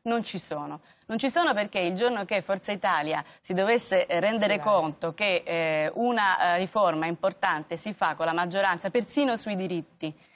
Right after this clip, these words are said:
Speaker 1: eh, si fa con, eh, il Cinque Stelle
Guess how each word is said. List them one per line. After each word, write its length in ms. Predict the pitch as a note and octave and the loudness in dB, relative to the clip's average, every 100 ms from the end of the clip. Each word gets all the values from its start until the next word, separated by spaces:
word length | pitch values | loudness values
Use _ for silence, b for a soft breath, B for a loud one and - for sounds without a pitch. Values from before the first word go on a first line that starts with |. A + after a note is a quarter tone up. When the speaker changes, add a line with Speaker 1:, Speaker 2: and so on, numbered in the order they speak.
| b | b
Speaker 1:
eh, 1160 | - E3 D#3 D#3 D#3 D3+ D3+ D#3 D#3 D3+ D#3 D#3+ | -2 0 2 2 2 2 0 2 2 0 0 -2
si 160 | E3 F#3 | -2 0
fa 280 | G#3+ E3+ D3+ | 2 2 0
con, 360 | F#3 F#3 D#3+ | 0 2 2
eh, 1160 | D#3 D#3 D3+ D3 D3 D3 D#3 - - - - - | 0 0 0 -2 -2 -4 -6 -8 -8 -8 -6 -4
il 100 | F#3 | -4
Cinque 320 | E3+ A3+ A3 B3+ | -4 -4 -2 -2
Stelle 600 | - A#3+ B3 G#3 F#3 | 2 4 4 2 0